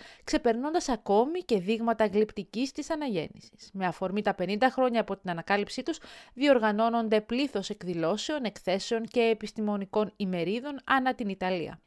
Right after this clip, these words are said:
Τα δύο εντυπωσιακά γάλματα που ζύγιζαν μαζί περίπου τετρακόσια κιλά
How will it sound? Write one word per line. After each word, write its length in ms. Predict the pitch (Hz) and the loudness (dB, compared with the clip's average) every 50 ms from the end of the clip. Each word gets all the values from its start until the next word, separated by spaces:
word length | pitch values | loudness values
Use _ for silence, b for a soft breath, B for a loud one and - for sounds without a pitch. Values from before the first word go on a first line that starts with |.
| _ _ | _ _
Τα 140 | - 165 160 | -10 -8 -2
δύο 140 | 160 202 | 2 2
εντυπωσιακά 600 | 202 214 233 - - 196 - - 196 - - 220 220 | 2 2 0 -2 -4 -6 -4 -4 -6 0 2 2 4
γάλματα 520 | 196 190 214 233 233 180 165 160 - 160 | 6 4 4 4 4 0 -2 -4 -4 -6
που 100 | - 190 | -6 -6
ζύγιζαν 400 | 175 190 226 220 226 214 262 233 | -4 -4 -2 -2 -2 -4 -4 -2
μαζί 280 | 208 185 180 175 - 226 | -2 -2 -2 -2 -4 -2
περίπου 400 | 214 208 202 226 - - 254 - | -2 0 0 0 0 -2 -6 -4
τετρακόσια 720 | - 208 208 - 180 165 - _ 233 240 240 - - 190 | -4 -4 0 0 -2 -2 -2 _ 0 0 0 0 -6 -10
κιλά 300 | - - 208 247 285 339 | -8 -4 0 2 2 2